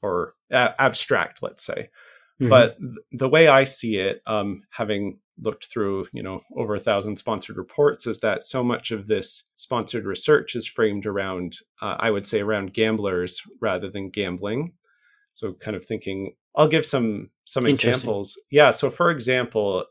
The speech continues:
Speaker 1: um, very common questions are, what percentage of people have gambling problems? Or, you know, what are the characteristics of these people, you know,
Speaker 2: Yeah.
Speaker 1: that gets them hooked on slot machines? What's going on in their brain?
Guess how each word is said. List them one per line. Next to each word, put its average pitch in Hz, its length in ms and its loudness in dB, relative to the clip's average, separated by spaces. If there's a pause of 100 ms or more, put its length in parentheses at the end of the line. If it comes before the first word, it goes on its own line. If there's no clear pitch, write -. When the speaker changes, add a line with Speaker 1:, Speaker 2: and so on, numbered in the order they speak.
(120)
Speaker 1:
um, 90 340 -4 (460)
very 123 200 4
common 104 300 -4
questions 92 640 -4
are, 87 300 -2
what 110 220 0 (200)
percentage 104 460 -4
of 92 100 -10
people 104 300 -6
have 101 180 -4
gambling 92 360 -6
problems? - 720 -8 (480)
Or, 98 400 0 (180)
you 113 80 -6
know, 104 80 -2
what 120 180 4
are 117 80 2
the 113 80 0
characteristics 110 840 0
of 107 100 -6
these 95 180 -10
people, 92 680 -6 (260)
you 123 140 2
know, 131 80 8
Speaker 2:
Yeah. 147 60 4
Speaker 1:
that 196 120 -4
gets 110 220 0
them 107 180 -2
hooked - 260 -2
on 98 140 -2
slot 135 220 2
machines? 101 400 -6
What's 104 160 -4
going 104 200 -4
on 101 160 -2
in 95 80 -6
their 87 120 -6
brain? 95 460 -4